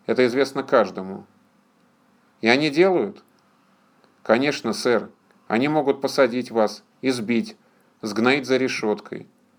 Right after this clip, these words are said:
Они могут перевести вас в любое место, куда захотят. Они могут даже убить вас. И суд их выпустит". "И кто рассказал тебе эту чушь?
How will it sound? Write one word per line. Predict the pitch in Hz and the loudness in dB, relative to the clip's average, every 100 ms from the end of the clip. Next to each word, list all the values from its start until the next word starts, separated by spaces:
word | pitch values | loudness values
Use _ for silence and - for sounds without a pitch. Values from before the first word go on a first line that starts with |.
| _ | _
Они | 113 131 | -2 2
могут | 156 151 151 | 2 2 0
перевести | 139 135 135 135 151 | 0 0 -2 -2 2
вас | 143 127 | 2 2
в | |
любое | 123 123 139 139 | -2 2 2 0
место, | 143 - | -4 -4
куда | 117 123 120 | -2 2 2
захотят. | 117 - 123 - 101 - _ _ _ _ _ _ _ | 2 0 -2 -2 -6 -6 _ _ _ _ _ _ _
Они | 117 143 | 0 2
могут | 156 147 147 | 2 2 2
даже | 147 139 160 | 2 2 0
убить | 143 123 107 | -2 -2 -2
вас. | 107 101 - - _ _ _ _ _ _ - | 0 0 -4 -20 _ _ _ _ _ _ -4
И | 110 | -2
суд | - 156 147 | 0 2 0
их | 127 | 0
выпустит". | 110 104 101 - 101 - _ _ _ _ _ _ _ _ _ _ _ _ - | -2 -2 -6 -8 -12 -14 _ _ _ _ _ _ _ _ _ _ _ _ -4
"И | 120 | -4
кто | - 180 | 2 4
рассказал | 165 - 139 147 156 | 4 2 2 2 2
тебе | 127 139 | -2 -2
эту | 135 117 | -2 -2
чушь? | - 117 117 - | -4 -4 -4 -8